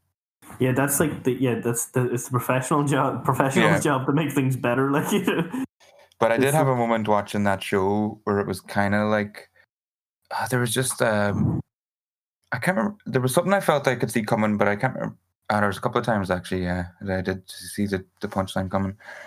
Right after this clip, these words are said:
Speaker 2: But there was another one where I could, like, I could very clearly see how to improve the joke.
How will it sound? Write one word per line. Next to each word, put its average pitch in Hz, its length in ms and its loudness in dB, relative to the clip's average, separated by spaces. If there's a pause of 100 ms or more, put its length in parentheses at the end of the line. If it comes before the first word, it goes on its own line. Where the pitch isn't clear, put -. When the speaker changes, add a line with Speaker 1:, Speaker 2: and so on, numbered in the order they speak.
(100)
Speaker 2:
But 107 140 0
there 110 80 2
was 107 140 2
another 110 260 2
one 127 220 2
where 107 160 4
I 95 100 2
could, 98 180 0
like, 95 320 -2 (100)
I 104 60 2
could 104 180 0
very 104 380 2
clearly 98 320 0
see 101 180 -2
how 95 120 4
to 92 80 0
improve 98 480 0
the 113 80 0
joke. 127 360 -2